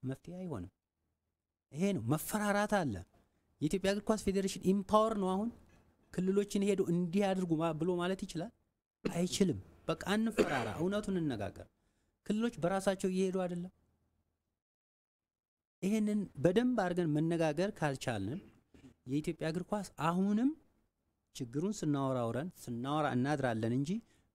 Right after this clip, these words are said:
መፍትሄ አይመጣም። ከዛ ነው መጀመር ያለበት። ከታች ነው፣ ከወረዳ ነው፣ ከቀበሌ ነው፣ ከክልል ነው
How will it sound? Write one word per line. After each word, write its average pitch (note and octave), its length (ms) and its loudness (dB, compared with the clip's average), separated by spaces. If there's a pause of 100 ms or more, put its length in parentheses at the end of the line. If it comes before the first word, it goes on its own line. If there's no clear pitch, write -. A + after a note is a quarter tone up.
መፍትሄ C#3 420 0 (160)
አይመጣም። A2 520 -4 (520)
ከዛ D#3 340 2 (140)
ነው D#3+ 100 4
መጀመር A2+ 380 0
ያለበት። F2 280 -6
ከታች E3 460 0
ነው፣ G2+ 120 -2
ከወረዳ D#3+ 440 0
ነው፣ G#2+ 100 -4
ከቀበሌ F3+ 480 -2
ነው፣ F2 100 -8 (340)
ከክልል G3 580 2
ነው B2 140 0